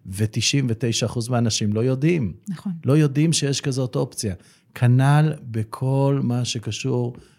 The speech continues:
Speaker 1: לרפואה הנשית, ואנחנו צריכים לדעת שהשמועה הזאת,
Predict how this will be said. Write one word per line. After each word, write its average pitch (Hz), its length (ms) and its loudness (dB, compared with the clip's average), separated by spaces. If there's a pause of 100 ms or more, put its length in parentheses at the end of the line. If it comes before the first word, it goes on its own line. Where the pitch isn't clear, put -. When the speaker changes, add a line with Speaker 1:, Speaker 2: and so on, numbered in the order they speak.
(180)
Speaker 1:
לרפואה 110 540 0
הנשית, 131 600 0 (440)
ואנחנו 107 420 0
צריכים 143 280 0
לדעת 123 520 0
שהשמועה 104 1500 0
הזאת, 92 400 -4